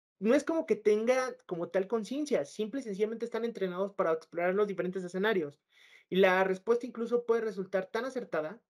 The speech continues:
que, eh, pues, podemos tomarla como una de conciencia propia. Tenemos también chat G P T en el Copilot. Ya no se llama como tal, em, chat G P T dentro de Copilot en Microsoft Bing,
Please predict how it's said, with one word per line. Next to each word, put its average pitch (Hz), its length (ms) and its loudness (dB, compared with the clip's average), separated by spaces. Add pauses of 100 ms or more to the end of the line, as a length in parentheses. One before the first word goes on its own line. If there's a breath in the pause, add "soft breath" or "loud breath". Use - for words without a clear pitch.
(600)
que, 208 380 4
eh, 139 440 -6
pues, 139 140 -18
podemos 160 400 -4
tomarla 156 480 -6
como 143 160 -12
una 156 160 -10
de 147 80 -10
conciencia 139 480 -8
propia. 226 320 2 (280 soft breath)
Tenemos 294 300 4
también 208 500 -2 (400)
chat 196 240 -2
G 202 120 -2
P 202 120 -2
T 202 420 0
en 156 140 -12
el 143 100 -12
Copilot. 143 560 -2 (680)
Ya 202 100 4
no 240 80 -4
se 240 120 -4
llama 185 300 -4
como 139 200 -10
tal, 160 320 -6 (400 soft breath)
em, 147 500 -6 (360)
chat 185 220 -4
G 196 140 0
P - 120 -2
T 165 200 2
dentro 165 300 -2
de 135 280 -2
Copilot 185 580 0
en 135 120 -6
Microsoft 143 460 -10
Bing, 240 220 -4